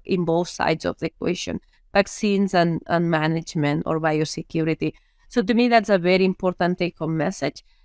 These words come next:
And the other take-home message, I know it's frustrating,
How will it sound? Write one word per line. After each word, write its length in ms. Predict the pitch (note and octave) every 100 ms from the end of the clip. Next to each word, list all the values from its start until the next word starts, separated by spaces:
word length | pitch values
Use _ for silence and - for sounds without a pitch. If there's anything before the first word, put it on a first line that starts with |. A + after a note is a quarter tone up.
| _
And 160 | - B3+
the 60 | C#4+
other 240 | A#4 C5+ -
take-home 340 | F#4 C4 A#3
message, 400 | G#3+ A3+ B3+ -
I 140 | A3
know 200 | A#3+ C#4
it's 160 | D#4 -
frustrating, 840 | - B3+ - - G#3 G#3+ A#3 G3+